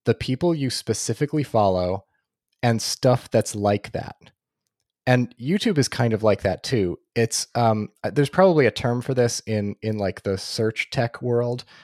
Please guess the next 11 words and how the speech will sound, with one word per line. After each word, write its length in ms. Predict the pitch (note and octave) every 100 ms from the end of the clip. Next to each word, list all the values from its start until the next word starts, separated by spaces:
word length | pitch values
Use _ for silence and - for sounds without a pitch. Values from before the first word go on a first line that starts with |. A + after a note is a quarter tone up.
| _ _ -
around 500 | A2 G#2+ G#2+ G#2 G2+ - _ -
the 80 | A#2
snowball 480 | - A#2 A2+ A2+ A2+
effect 500 | - A2+ - - - -
of, 360 | G#2 G2 F#2+ - _ _ _ _ _ -
like, 340 | A#2 G#2+ - -
if, 220 | B2+ - -
if 140 | B2+
you 100 | D#3+
base 460 | C3 B2 B2 - -
your 540 | A2 A2+ G#2 G2 G2